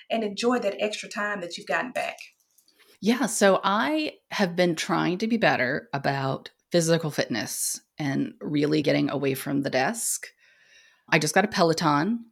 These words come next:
Speaker 2: so that's exciting. I know. I'm part of that world now. I'm just renting. I'm not fully committed. I've never been a bike person,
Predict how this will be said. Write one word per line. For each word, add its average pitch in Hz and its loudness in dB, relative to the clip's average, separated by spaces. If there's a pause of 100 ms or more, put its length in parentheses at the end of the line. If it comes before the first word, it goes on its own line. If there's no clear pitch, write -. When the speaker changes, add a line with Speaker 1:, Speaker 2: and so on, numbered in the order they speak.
Speaker 2:
so - -4
that's 147 -2
exciting. 147 0 (1000)
I 170 4
know. 165 2 (260)
I'm 160 0
part 185 8
of 180 8
that 175 8
world 170 6
now. 147 2 (400)
I'm 180 6
just 190 2
renting. 175 2
I'm 170 2
not 160 2
fully 160 -2
committed. 147 -4
I've 151 -2
never 180 0
been 185 0
a 165 2
bike 139 -4
person, 294 -8